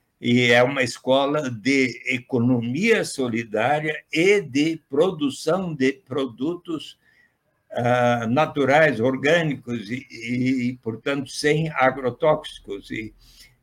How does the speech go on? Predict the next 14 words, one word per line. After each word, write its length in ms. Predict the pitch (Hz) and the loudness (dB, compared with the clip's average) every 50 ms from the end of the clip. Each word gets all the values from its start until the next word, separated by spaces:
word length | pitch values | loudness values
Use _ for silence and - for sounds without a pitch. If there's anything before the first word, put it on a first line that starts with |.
| _ _ - | _ _ -12
ah, 500 | - 120 113 117 117 110 107 113 117 117 117 117 | -8 -4 -2 0 0 2 2 0 0 -2 -4 -4
então, 600 | 123 123 120 - 123 127 135 135 131 135 139 - | -4 -4 -2 0 2 2 2 2 0 -2 -4 -6
outra 500 | - 113 120 131 143 147 147 - 139 123 | -10 -6 -2 0 0 0 0 0 0 0
iniciativa 920 | 127 131 131 127 - - 135 120 113 - - - 131 127 123 127 123 123 - - | 0 0 -2 -6 -4 -2 -2 -2 -2 -2 -4 -4 -4 -2 0 0 0 0 -2 -4
importante, 1000 | 120 135 143 143 - 135 127 123 - - 127 123 131 143 139 - - 135 120 120 - _ _ _ _ _ _ _ _ | -6 -6 -4 0 2 2 2 2 2 0 0 0 0 0 -2 -6 -6 -8 -8 -8 -10 _ _ _ _ _ _ _ _
tanto 400 | - 127 139 143 143 127 147 143 | -4 -2 -2 -2 -2 -4 -6 -6
de 420 | 143 120 123 123 120 120 117 113 _ | -2 0 0 2 2 0 -2 -4 _
promover 640 | - 113 120 120 131 131 123 117 104 113 113 110 113 | 0 2 2 2 2 0 -2 -2 0 0 0 -2 -2
economia 680 | 117 117 - 127 - - 208 165 131 123 127 131 123 120 | -6 -6 -6 -4 -4 -2 -2 -4 -4 -2 0 0 0 -2
solidária 840 | - - 120 113 107 113 117 117 - 110 123 131 139 139 147 147 147 | -2 -2 -2 0 0 -2 -6 -4 0 2 2 4 4 4 2 2 0
quanto 520 | - - 127 135 147 143 - - 139 131 | 0 2 2 2 0 -2 -4 -6 -6 -2
de 340 | 120 117 127 127 123 123 123 _ _ _ _ _ _ _ _ _ _ | 0 0 0 0 0 -2 -8 _ _ _ _ _ _ _ _ _ _
produtos, 1160 | - 123 127 127 117 101 110 113 131 131 120 - - 143 135 127 117 - - - - - _ _ _ _ _ _ _ _ _ _ - | -2 0 0 2 0 0 0 0 0 0 -2 -2 -2 0 0 0 0 -2 -6 -14 -18 -18 _ _ _ _ _ _ _ _ _ _ -8
ah, 680 | 120 117 113 117 117 107 104 110 113 104 101 104 - | -6 -4 -2 0 0 0 0 0 -2 -4 -6 -8 -10